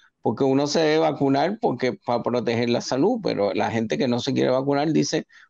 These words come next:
pues, ¿cuál es mi incentivo de, de vacunarme? Pues tu vida vacunada es esta, tu vida no vacunada es, es esta. Ahora no se va a pedir prueba para llegar al aeropuerto si estás vacunado.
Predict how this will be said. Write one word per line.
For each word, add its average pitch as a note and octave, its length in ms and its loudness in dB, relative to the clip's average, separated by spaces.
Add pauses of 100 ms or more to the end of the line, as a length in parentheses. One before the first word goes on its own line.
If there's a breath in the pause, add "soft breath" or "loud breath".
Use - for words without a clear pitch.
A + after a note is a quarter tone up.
pues, G2 160 -4
¿cuál G#2 200 -2
es A#2 100 2
mi A#2+ 140 4
incentivo A#2 720 0
de, A2 440 0
de G#2+ 580 -2
vacunarme? A#2+ 680 2
Pues - 220 -6
tu A2+ 140 -2
vida A#2 240 2
vacunada C#3 720 0 (120)
es E3+ 340 0
esta, - 300 -2 (400 soft breath)
tu - 140 2
vida B2 240 2
no C#3 200 2
vacunada E3+ 680 0
es, B2 320 -4
es A#2+ 280 0
esta. - 200 0
Ahora A2+ 320 2
no A#2 240 0
se B2 140 -4
va B2 100 2
a B2 80 -2
pedir B2+ 400 2 (380 soft breath)
prueba C3 640 0 (160)
para B2 200 0
llegar A#2 260 2
al A#2+ 140 2
aeropuerto A#2 420 0
si A2 100 0
estás A2 240 -2
vacunado. B2+ 720 0